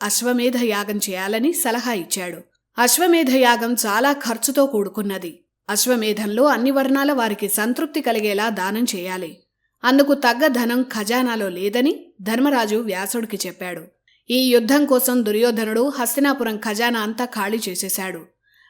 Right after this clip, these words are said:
మళ్లీ పాలన మొదలైతే తప్ప ఖజానా నిండదు.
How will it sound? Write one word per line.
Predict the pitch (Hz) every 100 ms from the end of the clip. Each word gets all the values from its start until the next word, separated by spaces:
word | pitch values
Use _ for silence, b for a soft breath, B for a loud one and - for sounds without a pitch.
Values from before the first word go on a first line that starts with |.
| b
మళ్లీ | 214 233 277 330
పాలన | 277 247 277 269
మొదలైతే | 247 240 233 226 220
తప్ప | 226 226 320
ఖజానా | 277 233 247 254 240
నిండదు. | 202 190 196 180